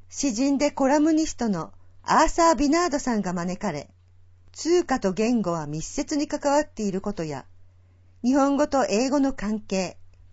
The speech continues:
宮沢賢治さんの詩、雨にも負けずについての解説がされると、参加者は熱心に聞き入っていました。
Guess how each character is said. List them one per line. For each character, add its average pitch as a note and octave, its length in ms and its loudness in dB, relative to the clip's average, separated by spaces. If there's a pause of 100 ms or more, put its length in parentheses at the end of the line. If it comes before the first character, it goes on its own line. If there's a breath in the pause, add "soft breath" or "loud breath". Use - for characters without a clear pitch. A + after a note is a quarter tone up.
(760)
宮 C#4+ 240 4
沢 D#4+ 220 4
賢 D#4+ 260 0
治 A#3+ 80 -4
さ A3+ 200 -2
ん F#3+ 80 0
の D#3+ 100 -6
詩、 - 320 -10 (1040)
雨 E4+ 280 4
に C4 140 6
も G#3 140 2
負 E3+ 160 -6
け G3+ 140 -2
ず F#3+ 300 -6 (180)
に A3+ 180 -2
つ - 180 -2
い C4 120 0
て G3+ 140 -2
の E3+ 180 -6 (320)
解 C4+ 200 0
説 - 240 -6
が C#4+ 100 -2
さ C4+ 120 -4
れ B3 100 -2
る B3+ 100 -4
と、 F3+ 240 -4 (560 soft breath)
参 C4 280 2
加 C4+ 120 0
者 A#3+ 120 -2
は G#3+ 100 2
熱 B3 260 2
心 D4 240 0
に G3 80 0
聞 F3 140 -10
き - 140 -8
入 D#4+ 60 0
っ - 40 -10
て - 160 -2
い A3 80 2
ま G3+ 120 0
し - 60 -4
た。 - 220 -10